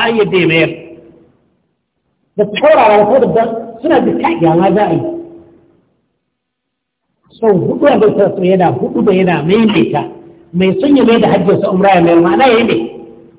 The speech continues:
ya yi tamattu'i. Sai suka ga duka-duka tsakanin saukan mu Makka, bai fita aikin hajji ba, bai kai sati ba, su iso hudu ga Zulhijja, biyar, shida, bakwai,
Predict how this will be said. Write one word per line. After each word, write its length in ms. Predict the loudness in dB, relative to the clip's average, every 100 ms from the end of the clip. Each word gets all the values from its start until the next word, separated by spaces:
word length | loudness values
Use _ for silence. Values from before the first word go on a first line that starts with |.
| _ _ _
ya 60 | -2
yi 60 | 0
tamattu'i. 440 | 0 -2 -6 -10 -16 -20 _ _ _ _ _ _ _ _
Sai 140 | -4
suka 200 | -2 -2
ga 120 | 2 4
duka-duka 480 | 4 4 2 2
tsakanin 760 | 0 -2 -2 0 0 2 0 0
saukan 320 | -2 -2 -2 0
mu 80 | 2
Makka, 340 | 0 -2 -6 -14 -18 -20 _ _ _ _ _ _
bai 140 | -8 -2
fita 200 | 0 2
aikin 320 | 2 2 0 0
hajji 280 | 0 0 0
ba, 100 | 2
bai 120 | 2 4
kai 100 | 2
sati 340 | 0 0 -2
ba, 120 | 0 -2 -6 -18 -20 -20 -20 _ _ _
su 140 | -6 -4
iso 340 | -2 0 0
hudu 220 | 0 0
ga 80 | 0
Zulhijja, 500 | 0 2 0 0 -2 -4 -10 -16 -20 -16 -6
biyar, 300 | 2 4 4 0 -4 -10 -14 -8
shida, 300 | -4 -2 -2 -4 -12 -16 -8 -2
bakwai, 320 | 0 0